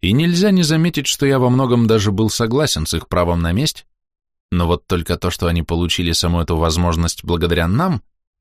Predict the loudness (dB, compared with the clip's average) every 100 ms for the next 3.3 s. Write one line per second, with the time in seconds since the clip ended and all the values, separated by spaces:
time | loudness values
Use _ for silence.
0 | _ -2 0 0 2 2 2 0 0 0
1 | 0 0 0 0 0 0 2 2 0 0
2 | -2 0 0 -2 -2 -2 -2 -4 -2 -2
3 | -2 -6